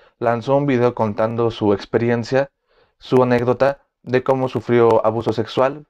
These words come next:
una violación por parte del señor Rix, el otro influencer, el otro...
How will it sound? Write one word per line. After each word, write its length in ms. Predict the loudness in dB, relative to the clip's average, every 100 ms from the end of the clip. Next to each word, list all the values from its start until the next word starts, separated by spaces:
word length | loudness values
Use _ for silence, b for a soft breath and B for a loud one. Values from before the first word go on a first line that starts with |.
| -8
una 180 | -4
violación 640 | 0 0 0 -2 0 0 -2 b b b _
por 220 | -8 -2
parte 280 | -2 -2 0
del 140 | 0
señor 380 | 0 -2 0 -2 -2
Rix, 440 | -2 -2 -4 -4
el 240 | 0 2 2
otro 200 | 0 -2
influencer, 480 | -6 0 0 2 -2
el 100 | -2
otro... 500 | 0 2 2 2